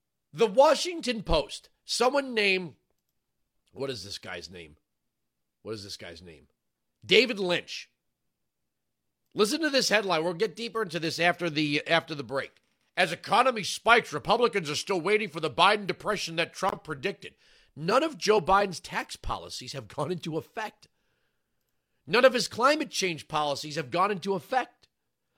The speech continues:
None of his new regulations have gone into effect. There's nothing. The, the economy, is, of course, the, the, the stock market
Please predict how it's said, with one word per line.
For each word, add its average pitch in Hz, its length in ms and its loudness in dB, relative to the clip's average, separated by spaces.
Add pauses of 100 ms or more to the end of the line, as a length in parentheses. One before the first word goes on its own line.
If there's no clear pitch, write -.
(120)
None 233 180 4
of 285 80 6
his 220 120 0
new 254 180 -2
regulations 240 760 2
have 175 160 -2
gone 208 200 6
into 220 240 -2
effect. - 520 -4 (640)
There's 208 180 4
nothing. 294 300 6 (240)
The, - 160 2 (560)
the 196 160 -2
economy, 254 640 2
is, 180 240 -2 (120)
of 175 160 -4
course, 311 280 -2
the, 190 240 -2 (180)
the, 170 300 0
the 160 160 -4
stock 247 480 6
market 151 400 -2